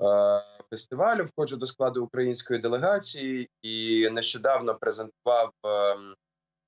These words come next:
е, взагалі проєкти нашої компанії, в принципі, е, які вона виробляє разом з іншими українськими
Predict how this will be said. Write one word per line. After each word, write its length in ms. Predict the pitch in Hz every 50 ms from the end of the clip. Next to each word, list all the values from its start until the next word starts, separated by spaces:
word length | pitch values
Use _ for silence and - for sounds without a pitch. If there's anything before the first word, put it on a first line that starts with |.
| -
е, 580 | 95 98 98 98 95 98 98 95 95 95 95 92
взагалі 320 | 92 95 107 110 113 113
проєкти 440 | - - 107 107 101 95 92 _ 95
нашої 340 | 95 92 90 - - 95 92
компанії, 600 | - - 135 135 - 220 233 220 214 196 185 190 190
в 400 | - _ _ _ _ _ _ -
принципі, 500 | 175 170 160 156 147 - 151 131 - 143
е, 1120 | 135 135 135 135 135 131 131 127 127 123 120 123 120 120 120 120 120 120 120 120 117 117 120
які 240 | 120 113 - -
вона 160 | 113 120 120 117
виробляє 720 | 117 120 120 110 110 120 120 117 117 117 117 113 113 113
разом 460 | 117 123 135 135 127 123 143 139 127 123
з 140 | - - -
іншими 460 | 139 147 143 127 - - 131 123 123
українськими 580 | 120 120 - 123 120 120 117 117 - 127 117